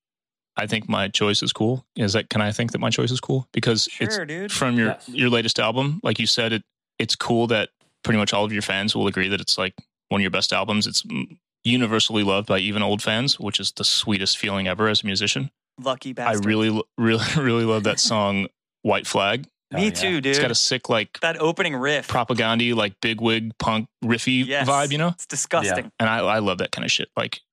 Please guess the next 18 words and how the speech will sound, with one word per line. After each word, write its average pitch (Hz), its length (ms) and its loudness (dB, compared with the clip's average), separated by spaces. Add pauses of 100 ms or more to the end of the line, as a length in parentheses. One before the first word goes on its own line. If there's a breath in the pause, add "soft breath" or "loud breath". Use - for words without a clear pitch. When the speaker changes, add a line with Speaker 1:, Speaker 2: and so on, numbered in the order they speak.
(180)
Speaker 1:
I'm 117 120 4
a 117 40 2
punk 120 240 0
fan, 127 300 2
but 113 180 2 (180)
when 113 300 4
you 107 120 2
can 117 120 -2
hear, 110 320 0
like, 101 360 -2 (420)
older, 117 600 2 (100)
almost, 117 240 2
like, 110 100 -6
metal 104 280 2
influences 131 520 2
in 123 220 0
punk 117 260 -2
bands 143 440 -2